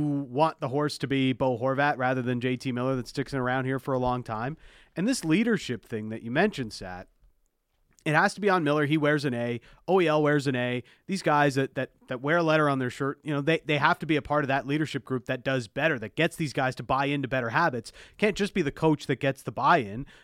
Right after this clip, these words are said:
though I don't think Bruce Boudreau has done enough to get these guys to buy in to a more structured sort of game. But, like, there's gotta be a point. If Pettersson and Hughes are the guys,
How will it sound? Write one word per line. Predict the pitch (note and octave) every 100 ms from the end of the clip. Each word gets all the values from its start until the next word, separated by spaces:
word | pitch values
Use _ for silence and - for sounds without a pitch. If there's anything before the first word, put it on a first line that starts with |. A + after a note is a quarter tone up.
| _
though | - C#3
I | C3
don't | C#3 D3
think | C#3+ B2
Bruce | C#3 C3
Boudreau | - C3+ C3
has | A#2+
done | - A#2+
enough | A2 F3+ -
to | C3+
get | C3+
these | C3+ B2
guys | C3 A#2+
to | -
buy | A#2+ A#2+
in | A#2+ A#2+ A2+ - - -
to | D3
a |
more | C3 B2+
structured | A#2+ - B2+ - B2+ G#2+ -
sort | - C3
of | A2+ G2 - B2
game. | D3 E3 A#2 G2 A2 - _
But, | - A2+ E3+ D3 A#2+ - - - _ _ _ _ _ _ _ _ _ _ _ _ _ _ _ -
like, | F3+
there's | D4 -
gotta | A#3+ A3+
be | F3 D#3+
a |
point. | - B2+ G2+ D#2+ _ _ _ _ _ _ _ _
If | - D3+
Pettersson | - C4+ D4 A#3+ F#3
and | D3
Hughes | - D#3 C#3 -
are | C3 C#3 C#3+
the | B2 G#2+ C#3
guys, | C3 A#2+ E2 C2 - -